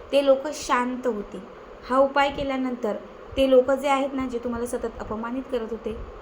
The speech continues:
तेच लोक तुम्हाला मान सन्मान देतील. त्यांना, म्हणजे, कुठेतरी त्यांची चूक रिअलाईज होईल किंवा कुठेतरी तुमच्याबद्दल प्रेम वाटायला लागेल, कुठेतरी त्यांना तुमच्याबद्दल काहीतरी चांगलं वाटायला लागेल.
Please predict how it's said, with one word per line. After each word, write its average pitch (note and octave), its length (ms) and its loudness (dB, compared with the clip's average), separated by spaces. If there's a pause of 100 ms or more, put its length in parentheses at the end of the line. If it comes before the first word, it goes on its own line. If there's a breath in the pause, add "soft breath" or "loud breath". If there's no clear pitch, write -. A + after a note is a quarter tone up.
तेच D#4+ 260 0
लोक C4+ 220 -2
तुम्हाला B3 340 -4
मान A3+ 240 -6
सन्मान G3+ 440 -6
देतील. F#3+ 280 -8 (540 loud breath)
त्यांना, B3 320 2 (460)
म्हणजे, B3 200 -2
कुठेतरी C#4 480 0
त्यांची C4+ 380 -2
चूक D#4+ 260 -6
रिअलाईज C4+ 440 0
होईल A#3 200 0 (320 loud breath)
किंवा C#4+ 140 6
कुठेतरी C#4+ 460 -2
तुमच्याबद्दल B3+ 680 0
प्रेम C4 360 0
वाटायला B3 360 -2
लागेल, A3 280 -2 (380 loud breath)
कुठेतरी D4+ 440 -2
त्यांना D4 220 -6
तुमच्याबद्दल C4 600 -2
काहीतरी B3+ 320 -4 (100)
चांगलं A#3 340 -2
वाटायला C#4 380 -4
लागेल. G#3 280 -4